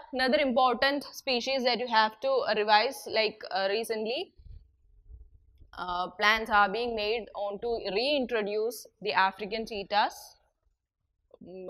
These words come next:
into the Kuno National Park. So, again, Kuno National Park, where it is located, the important species, all these things are important. Okay. Now, uh, coming to flame-throated bulbul,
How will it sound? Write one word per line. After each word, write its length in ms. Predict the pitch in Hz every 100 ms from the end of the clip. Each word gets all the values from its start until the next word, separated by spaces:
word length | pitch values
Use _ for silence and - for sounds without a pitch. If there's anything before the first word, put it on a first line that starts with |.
| -
into 480 | 208 208 240 262 262 - - -
the 100 | 226
Kuno 260 | 240 226
National 500 | 247 226 220 - 226 226
Park. 260 | 185 202 - - _ _
So, 540 | - 254 226 233 - - - _ _ _ _ _ _ _
again, 320 | 214 208 262
Kuno 240 | 240 226 233
National 400 | 240 214 - 220
Park, 220 | 220 226
where 240 | 214 208
it 140 | 208 208
is 180 | 226 - -
located, 580 | 202 190 208 214 240 269 -
the 100 | 220
important 360 | 202 202 220
species, 340 | 233 214 226 262
all 160 | 202
these 160 | 196 214
things 220 | 202 190
are 120 | 240 277
important. 440 | 214 160 - - -
Okay. 260 | 254 202 - _ _ _ _
Now, 200 | 269 285 320 302 233
uh, 280 | 247 247 254
coming 300 | 269 262 269
to 100 | 302
flame-throated 1120 | 285 247 269 262 _ _ 262 240 220 254 214
bulbul, 400 | 226 220 196 262